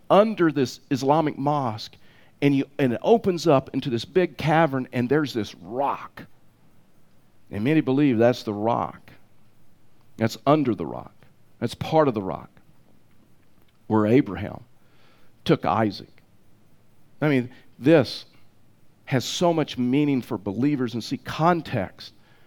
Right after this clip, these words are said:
and the culture is so important. Because what, what I told you, what was happening,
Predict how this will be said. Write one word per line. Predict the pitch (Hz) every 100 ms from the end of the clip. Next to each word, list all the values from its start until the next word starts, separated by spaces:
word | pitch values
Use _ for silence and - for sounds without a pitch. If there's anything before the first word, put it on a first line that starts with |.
| _ - _ _ -
and | 123
the | 110
culture | - 165 196 - 120
is | -
so | 143
important. | 101 - - 190 131 - - _ _ - -
Because | 147 143
what, | 156 151 139
what | 143
I |
told | 120 - 196 160
you, | 131
what | 120
was | 104
happening, | - 196 185 147 117